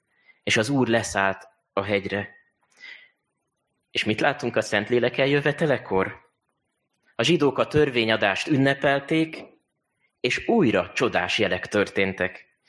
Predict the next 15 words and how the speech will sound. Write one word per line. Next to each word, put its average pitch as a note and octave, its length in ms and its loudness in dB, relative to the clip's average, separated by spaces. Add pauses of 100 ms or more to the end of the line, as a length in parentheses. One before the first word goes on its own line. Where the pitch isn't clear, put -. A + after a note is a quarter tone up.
(120)
Hirtelen C#3+ 500 2
hatalmas C3+ 540 2
szélrohamhoz A#2 840 2
hasonló A2+ 520 2
zúgás A#2 600 0
támadt A2 460 0
az F#2+ 140 0
égből, B2+ 320 2
amely G#2 240 2
betöltötte A#2+ 680 0
az G2+ 120 0
egész G#2 340 -2
házat, A2+ 440 -2
ahol F#2+ 220 2
ültek, A#2 440 0